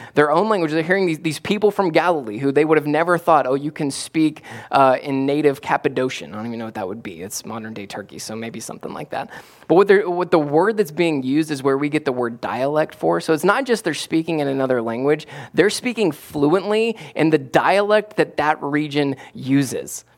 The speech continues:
I went to Guatemala a couple years ago, and look, I don't, I don't know any Spanish.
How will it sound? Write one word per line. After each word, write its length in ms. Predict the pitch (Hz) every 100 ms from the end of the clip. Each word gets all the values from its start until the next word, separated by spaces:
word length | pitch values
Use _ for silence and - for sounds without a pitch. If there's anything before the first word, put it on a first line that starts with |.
| _ _ _ -
I 160 | 160
went 160 | 180 208
to 80 | 170
Guatemala 580 | 175 180 156 160 156 131
a 80 |
couple 300 | 135 156 143
years 260 | 135 147 131
ago, 260 | 127 120 110
and 120 | 123
look, 140 | 123
I 100 | 131
don't, 260 | 127 123 - - - - _ _
I 60 | 139
don't 120 | 110
know 120 | 92
any 80 | 78
Spanish. 440 | - 76 76 -